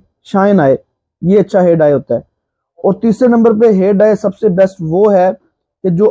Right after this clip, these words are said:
आप लगाओ, आपके जितने बाल white हैं उतने ही रखे, उससे ज्यादा बाल white ना करे। अक्सर जो आप local color लगाते हैं उसका ये नुकसान होता है कि अगर आपके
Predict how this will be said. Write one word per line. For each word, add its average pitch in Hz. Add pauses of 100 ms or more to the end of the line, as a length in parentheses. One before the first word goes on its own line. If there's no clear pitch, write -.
आप 185
लगाओ, 160
आपके 175
जितने 180
बाल 175
white 156
हैं 185 (120)
उतने 185
ही 220
रखे, 180 (360)
उससे 233
ज्यादा 196
बाल 160
white 165
ना 170
करे। 120 (460)
अक्सर 226
जो 208
आप 185
local 165
color 190
लगाते 160
हैं 165
उसका -
ये 180
नुकसान 156
होता 139
है 151
कि 160
अगर 170
आपके 160